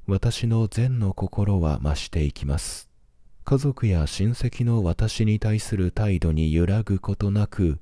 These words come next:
彼らが私に何をしようと、私は彼らによくし、優しく接し、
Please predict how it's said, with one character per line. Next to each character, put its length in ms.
彼 280
ら 160
が 160
私 440
に 140
何 320
を 140
し 180
よ 200
う 60
と、 280
私 420
は 200
彼 280
ら 140
に 220
よ 140
く 200
し、 380
優 160
し 380
く 160
接 220
し、 400